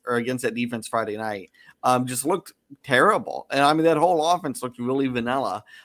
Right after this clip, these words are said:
Um, I will say this, uh, you know, Brent Pry is rebuilding this program. So I don't think,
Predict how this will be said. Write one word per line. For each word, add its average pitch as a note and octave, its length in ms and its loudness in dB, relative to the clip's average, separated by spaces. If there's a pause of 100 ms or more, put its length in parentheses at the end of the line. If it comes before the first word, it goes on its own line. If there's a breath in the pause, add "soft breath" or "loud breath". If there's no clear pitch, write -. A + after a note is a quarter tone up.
Um, C#3+ 260 4
I E3+ 80 4
will A3 200 4
say G#3+ 160 0
this, D#3+ 220 -2 (420)
uh, E3 180 -2
you F3+ 120 -4
know, D3+ 120 4
Brent D3+ 380 -2
Pry C3 560 0
is B2 200 -8
rebuilding C3+ 800 0
this A2 160 -8
program. G#2 500 -6
So - 160 -6
I C3 120 4
don't D#3 380 -2
think, C#3+ 360 -4